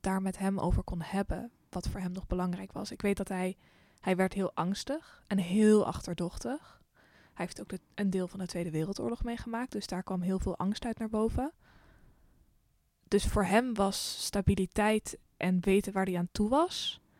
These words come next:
heel belangrijk. Dus als er dan onbekenden binnenkwamen, wat dus soms ook ik en mijn moeder en mijn vader betekende, of mijn zus, dan s-, kroop hij helemaal weg achter mijn oma, dus zijn vrouw,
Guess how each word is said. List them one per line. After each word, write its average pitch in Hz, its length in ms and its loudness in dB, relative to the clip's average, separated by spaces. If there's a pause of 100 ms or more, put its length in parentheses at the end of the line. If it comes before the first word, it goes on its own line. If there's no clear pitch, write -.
(240)
heel 202 280 6
belangrijk. 190 500 6
Dus - 140 -2
als 190 140 4
er - 60 0
dan 202 160 2
onbekenden 220 560 4
binnenkwamen, 180 720 0 (540)
wat 185 200 2
dus - 300 -2
soms - 380 -6
ook 185 180 -6
ik - 200 -4
en 170 160 -6
mijn 170 120 0
moeder 165 340 0
en 190 260 -8 (200)
mijn 180 160 0
vader 180 280 0
betekende, 175 680 -4
of 202 160 -8
mijn 190 120 -6
zus, 190 380 -6 (1600)
dan 208 320 4 (280)
s-, - 320 -6 (260)
kroop 226 360 8
hij 220 100 6
helemaal 220 280 4
weg 202 300 2
achter 190 300 -2
mijn 180 200 2
oma, 175 520 2
dus - 160 -6
zijn 180 200 -2
vrouw, 196 440 4